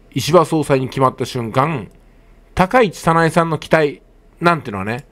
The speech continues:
ものともしないぐらいの暴落が起きました。まあ、これはドル円なんで、単純に暴落って言っても別に逆張りしていけばね、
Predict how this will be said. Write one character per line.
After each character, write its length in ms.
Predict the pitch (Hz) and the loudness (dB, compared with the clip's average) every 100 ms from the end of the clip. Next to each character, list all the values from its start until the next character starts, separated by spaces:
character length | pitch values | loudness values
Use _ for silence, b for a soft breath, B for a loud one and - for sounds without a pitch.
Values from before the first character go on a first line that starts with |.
| _ _ | _ _
も 140 | 131 | 4
の 100 | 214 | 4
と 80 | 247 | 4
も 100 | 185 | 2
し 140 | 143 151 | 0 0
な 100 | 143 | 2
い 60 | |
ぐ 80 | 123 | 2
ら 60 | 120 | 0
い 40 | |
の 80 | 95 | -2
暴 240 | 92 131 180 | 4 6 6
落 180 | 139 | 4
が 60 | 143 | 2
起 100 | 127 | 2
き 40 | 127 | -2
ま 80 | |
し 60 | 107 | -10
た。 120 | - - - _ _ - _ B B B B B | -14 -18 -20 _ _ -20 _ B B B B B
ま 120 | - 185 | 2 4
あ、 40 | |
こ 120 | 185 | 6
れ 60 | 220 | 4
は 60 | 226 | 6
ド 140 | 190 | 4
ル 140 | 269 | 4
円 140 | 302 185 | 0 0
な 100 | 120 | -2
ん 120 | 107 | 2
で、 400 | 139 127 95 76 _ - | 4 4 2 -6 _ -2
単 180 | 208 214 | -2 0
純 140 | 214 | -4
に 80 | 214 | 2
暴 160 | 180 | 6
落 200 | 202 196 | 6 4
っ 40 | 185 | -4
て 60 | 190 | -2
言 100 | 190 | -2
っ 20 | |
て 120 | 185 | 0
も 240 | 151 143 | 0 0
別 240 | 107 139 156 | 0 0 0
に 80 | 123 | 2
逆 200 | 139 165 | 2 2
張 100 | 190 | 0
り 80 | |
し 60 | 190 | 0
て 60 | 208 | -2
い 40 | |
け 40 | 131 | -2
ば 80 | |
ね、 200 | 87 95 | -6 -8